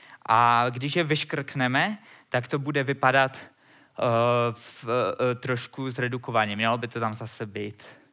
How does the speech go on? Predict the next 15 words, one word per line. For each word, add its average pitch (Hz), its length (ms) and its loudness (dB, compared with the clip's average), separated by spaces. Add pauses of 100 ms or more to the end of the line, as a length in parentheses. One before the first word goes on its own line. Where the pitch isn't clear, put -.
(600)
přesně 131 400 -2
takhle. 107 380 -2 (420)
Jo? 160 260 2 (220)
Vyškrtneme 147 680 -2
prostě 139 360 -6
některé 131 400 0
ty 175 120 -8
záznamy 113 580 0 (1300)
a 131 300 4
ten 143 260 0
zbytek 156 560 0
by 139 100 -2
měl 135 240 2
být 123 200 -6
originální 110 760 -2